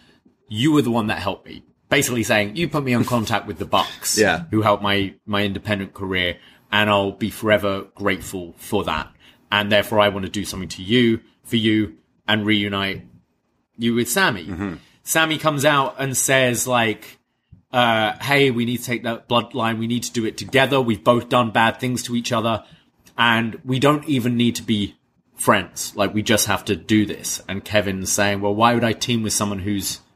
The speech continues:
Speaker 1: who doesn't consider me a friend?" And then there's a bit before Kevin drives off where Sammy just says, "Hey,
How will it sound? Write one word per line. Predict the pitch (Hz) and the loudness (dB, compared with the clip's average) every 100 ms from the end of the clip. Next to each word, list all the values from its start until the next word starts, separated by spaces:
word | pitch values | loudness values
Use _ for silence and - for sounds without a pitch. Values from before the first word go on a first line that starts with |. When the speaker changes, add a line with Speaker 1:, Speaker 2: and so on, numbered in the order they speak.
| - | -4
Speaker 1:
who | |
doesn't | 110 107 101 | -2 -2 -4
consider | 104 95 98 | -4 -4 -4
me | 92 92 | -6 -8
a | |
friend?" | - 107 92 80 71 _ _ _ _ _ _ | -4 -2 -2 -4 -20 _ _ _ _ _ _
And | 123 135 | 0 4
then | 131 127 120 110 | 6 6 4 -2
there's | 110 113 113 | 0 2 2
a | |
bit | 92 139 139 | 2 2 2
before | 107 - 110 | -4 -4 -4
Kevin | - 117 104 | 0 0 0
drives | 98 101 95 113 | -2 -2 0 -2
off | 107 - - 110 | -2 -4 -14 -2
where | 101 98 | 0 0
Sammy | - 107 101 98 | 0 0 -2 -4
just | 101 - | -4 -4
says, | 107 98 | -4 -4
"Hey, | 107 120 110 | 2 2 2